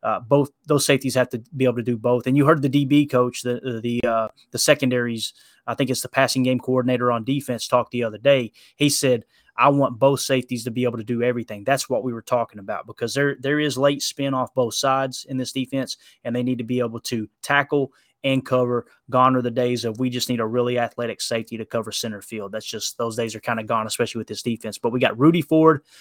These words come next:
at strong safety, Darnell Savage at free safety. Again, remove the F and the S and just call them both safeties, in my opinion. That's how that looks like it's gonna play out. So that's what you're gonna expect going into training camp. And again,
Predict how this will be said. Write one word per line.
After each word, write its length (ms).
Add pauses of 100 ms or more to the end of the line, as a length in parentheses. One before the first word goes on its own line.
(160)
at 80
strong 260
safety, 360
Darnell 300
Savage 520
at 180
free 140
safety. 500
Again, 300 (260)
remove 460 (260)
the 200
F 240
and 100
the 140
S 340 (160)
and 80
just 140
call 140
them 100
both 180
safeties, 420
in 80
my 160
opinion. 460 (340)
That's 240
how 140
that 160
looks 160
like 140
it's 100
gonna 160
play 240
out. 140
So 80
that's 160
what 160
you're 80
gonna 140
expect 560 (340)
going 260
into 400
training 380
camp. 300
And 100
again, 360